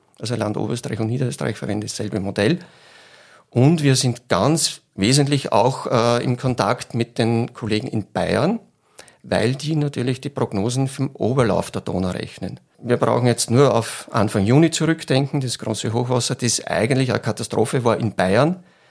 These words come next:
bei uns halbwegs glimpflich durchgelaufen ist, war der typische Fall der guten Zusammenarbeit. Das heißt, die Bayern haben in ihrem Gebiet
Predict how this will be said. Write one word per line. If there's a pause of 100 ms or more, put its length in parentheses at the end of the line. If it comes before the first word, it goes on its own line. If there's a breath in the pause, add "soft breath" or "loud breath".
(220 soft breath)
bei
uns
halbwegs
glimpflich
durchgelaufen
ist, (580 soft breath)
war
der
typische
Fall
der
guten
Zusammenarbeit.
Das
heißt,
die
Bayern
haben (120)
in
ihrem (120)
Gebiet